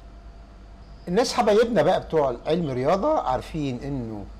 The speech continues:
آه، خط مستقيم يمر بنقطة الأصل ده ليه ميل يساوي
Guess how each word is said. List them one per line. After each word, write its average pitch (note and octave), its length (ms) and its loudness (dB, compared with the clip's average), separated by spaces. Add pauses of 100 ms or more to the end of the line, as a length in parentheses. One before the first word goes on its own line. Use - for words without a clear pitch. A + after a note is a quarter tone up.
(840)
آه، C3+ 120 -8
خط A#3+ 320 2
مستقيم E3 460 -2
يمر C#3 240 0
بنقطة C3+ 360 -8
الأصل C#3+ 340 -6
ده D3 200 4
ليه C3 280 -4
ميل G3 540 -2 (1080)
يساوي D3 720 0